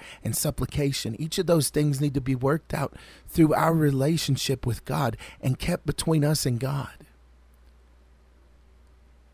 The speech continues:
Because we don't want to cast judgment on ourselves for what we approve.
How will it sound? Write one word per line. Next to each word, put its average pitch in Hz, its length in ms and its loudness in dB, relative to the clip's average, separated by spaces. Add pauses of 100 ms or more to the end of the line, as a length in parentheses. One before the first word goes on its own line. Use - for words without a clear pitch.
(200)
Because 127 300 -4
we 127 80 -2
don't 131 300 -2
want 156 140 0
to 139 40 -2
cast 131 360 -4
judgment 127 380 -2
on 113 120 -2
ourselves - 840 -6 (440)
for - 240 -4
what 117 220 2
we 110 120 0
approve. - 720 -6